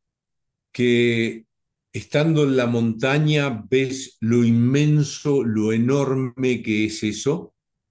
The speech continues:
que tiene que haber habido un creador, pero no es el Dios terrenal al cual le pedimos que nos ayude para salvar un examen,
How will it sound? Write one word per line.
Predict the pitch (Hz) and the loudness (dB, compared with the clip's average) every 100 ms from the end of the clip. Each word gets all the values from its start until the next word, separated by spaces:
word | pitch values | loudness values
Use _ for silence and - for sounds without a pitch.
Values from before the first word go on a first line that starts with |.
| _ _ _ _ _ | _ _ _ _ _
que | - 127 | -4 -2
tiene | 120 151 165 156 | 2 2 2 2
que | 131 | 0
haber | 120 113 127 | 0 -2 -2
habido | 123 123 120 123 | -2 -2 -4 -2
un | 110 95 | -2 -2
creador, | 104 101 95 101 113 139 180 _ _ _ _ _ _ _ _ _ _ _ _ _ _ _ _ - | -2 -2 -2 -2 -2 -2 -6 _ _ _ _ _ _ _ _ _ _ _ _ _ _ _ _ -2
pero | 143 135 | 2 2
no | 135 160 | 2 4
es | 196 196 | 2 2
el | 156 135 117 | -2 -2 0
Dios | 147 160 165 - 143 _ | 0 2 0 -8 -16 _
terrenal | - 123 117 117 139 143 139 135 - _ _ _ _ _ _ - | -4 -2 0 0 0 0 0 -4 -14 _ _ _ _ _ _ -10
al | 123 120 | -4 -2
cual | 120 139 143 | 2 2 4
le | 135 | 2
pedimos | 135 127 123 151 160 156 | 2 0 0 -2 -2 -2
que | 160 127 | -2 -2
nos | 120 120 | -2 -4
ayude | 110 117 139 135 139 | -4 -2 -4 -2 -4
para | 127 110 | -2 -4
salvar | - 107 120 127 | -4 -4 -2 -2
un | 123 | -4
examen, | 110 - 113 120 120 120 120 | -6 -6 -6 -4 -6 -8 -14